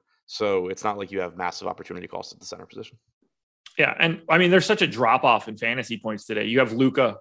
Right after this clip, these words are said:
Speaker 2: obviously, on an island, probably ten plus points ahead of everybody else. We talked about it a little bit before, but Harden seems to be about ten points ahead of most other guys, you know, maybe eight on Booker, whatever we wanna say that that is.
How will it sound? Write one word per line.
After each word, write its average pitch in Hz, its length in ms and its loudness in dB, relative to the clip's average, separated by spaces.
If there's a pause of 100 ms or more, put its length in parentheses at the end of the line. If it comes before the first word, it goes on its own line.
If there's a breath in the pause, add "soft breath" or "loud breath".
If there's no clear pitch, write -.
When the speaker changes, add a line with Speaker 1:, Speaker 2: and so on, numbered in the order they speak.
(120)
Speaker 2:
obviously, 123 480 2
on 113 140 0
an 107 100 -2
island, 104 480 -2
probably 110 300 0
ten 110 260 -4
plus 110 200 -4
points 110 340 -8
ahead 113 200 -2
of 104 80 -2
everybody 107 380 -2
else. 107 340 0 (580 soft breath)
We 127 100 -2
talked 139 240 4
about 123 180 4
it 117 60 6
a 110 40 2
little 113 180 0
bit 107 120 0
before, 117 300 0
but 107 120 -2
Harden 113 300 4
seems 107 240 -6
to - 60 -8
be 107 100 0
about 107 220 0
ten 107 200 -2
points 110 220 -4
ahead 104 200 -2
of 92 120 -6
most 107 300 -6
other 107 180 -4
guys, 101 280 0
you 110 60 -6
know, 98 60 -2
maybe 104 240 -4
eight 104 260 -4
on 101 140 -4
Booker, 101 600 -4
whatever 104 260 -2
we 101 120 -2
wanna 101 180 -2
say 107 200 -2
that 101 120 -2
that 101 180 0
is. 113 220 2